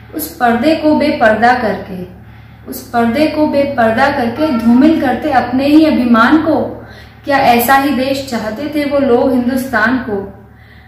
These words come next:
झंडा वंदन के नाम पर ऑफिस जाते, झंडा वंदन के नाम पर हैं ऑफिस जाते, सिर्फ खाने मिठाई और पकवान को।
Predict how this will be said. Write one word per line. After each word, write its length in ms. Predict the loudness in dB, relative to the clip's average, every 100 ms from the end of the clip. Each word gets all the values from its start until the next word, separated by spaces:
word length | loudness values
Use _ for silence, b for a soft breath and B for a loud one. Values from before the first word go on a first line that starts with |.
| b b -20 -8
झंडा 420 | 2 4 6 6
वंदन 440 | 4 0 0 0 0
के 180 | 0
नाम 320 | -2 0 -2 -2
पर 260 | -4 -4
ऑफिस 600 | -2 -2 -2 -2 -4 -4
जाते, 440 | -4 -4 -6 -10 -12 -18 -20 -20 -20 -12 -4
झंडा 300 | -2 0 0
वंदन 460 | 0 0 0 -2
के 160 | -2 -2
नाम 420 | 0 2 2 0
पर 140 | 0
हैं 200 | 0 -2
ऑफिस 440 | -4 -4 -4 -4 -2
जाते, 500 | -4 -4 -8 -12 -14 B B B -2
सिर्फ 280 | 2 2 0
खाने 380 | 0 2 2 2
मिठाई 500 | 2 0 -2 -2 0
और 120 | -2
पकवान 600 | -4 -8 -8 -8 -8 -8
को। 300 | -10 -14 -16